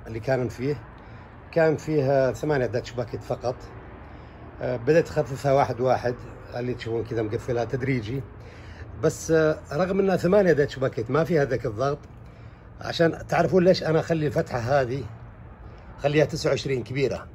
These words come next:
آه، عشان لما يكون في تجمع جذور، ما شاء الله تبارك الله الجذور جميلة، لما يكون في تجمع أدخل إصبعي هنا وأطلعهم، يعني بالطريقة هذه.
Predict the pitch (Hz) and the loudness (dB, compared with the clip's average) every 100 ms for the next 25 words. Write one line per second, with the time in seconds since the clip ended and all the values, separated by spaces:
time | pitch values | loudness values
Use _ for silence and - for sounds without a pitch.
0 | - - - - - - - - - 127 | -18 -20 -20 -20 -20 -20 -20 -20 -16 -8
1 | 120 120 117 - - 190 196 190 180 214 | -4 -2 -2 -4 6 8 8 6 4 4
2 | 170 175 151 180 160 131 139 135 143 143 | 4 4 6 6 6 2 0 2 2 2
3 | - 139 139 131 131 123 110 117 - 110 | -4 -6 -2 0 2 2 0 -2 -2 -4
4 | 107 120 117 107 123 117 127 - - - | -4 -2 -2 -2 -2 -2 -4 -8 -14 -18
5 | - - - - - - 135 147 175 180 | -18 -18 -18 -18 -20 -10 -2 0 2 4
6 | 180 185 185 190 190 156 - 143 156 - | 4 6 8 8 6 2 -2 0 2 2
7 | - 120 113 113 143 190 131 123 123 113 | -4 0 0 2 2 2 2 -2 -2 -4
8 | 92 82 92 - - - - - - 131 | -4 -8 -14 -16 -18 -18 -18 -14 -4 -2
9 | 139 - 147 143 117 113 95 85 | 0 2 2 2 -2 0 -2 -4